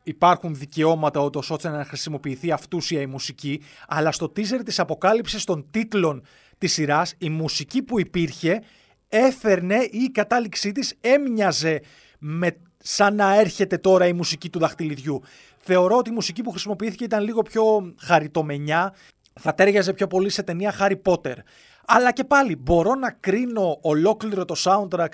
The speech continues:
και ολόκληρη τη σειρά από ένα λεπτό υλικού; Δεν μπορώ να το κρίνω, προφανώς, να πω την απο-, μπορώ να κρίνω το teaser, ότι δεν ενθουσιάστηκα κιόλας και ενθουσιάστηκα πολύ περισσότερο με το trailer του Multiverse of Madness,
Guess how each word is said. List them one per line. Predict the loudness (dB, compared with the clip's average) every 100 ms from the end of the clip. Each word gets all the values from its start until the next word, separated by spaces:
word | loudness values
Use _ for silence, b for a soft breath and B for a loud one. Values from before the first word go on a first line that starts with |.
| -8
και | -4
ολόκληρη | -2 0 0 -2 -8 -8
τη |
σειρά | -8 -4 -2 -2 b b b
από | b -2 0 -2 0
ένα | 2 2 2 -2 -4
λεπτό | -6 -4 0 0 -2 _
υλικού; | -6 -4 -4 -2 -4 -4 _
Δεν | 4 6
μπορώ | 6
να | 4
το | 0
κρίνω, | -4 -4 -4 -6
προφανώς, | -4 -4 -2 -2
να | -2
πω | -4
την | -2 -2
απο-, | -2 -6
μπορώ | 0 2 2
να |
κρίνω | 2 -2
το | -2 0
teaser, | 0 -2 -4 -10 b b b
ότι | -10 -4
δεν | -2
ενθουσιάστηκα | -2 -4 0 2 0 -2 -4
κιόλας | -2 -2 -2 -8 B
και | 0
ενθουσιάστηκα | 0 0 0 0 2 0
πολύ | 0 2 2 2
περισσότερο | 2 2 2 2 0
με | 0
το | 0
trailer | 0 0 -2 -4
του | -8 -6 -6 -6
Multiverse | -6 -4 -4 -4 -4
of | -2
Madness, | -2 -2 -8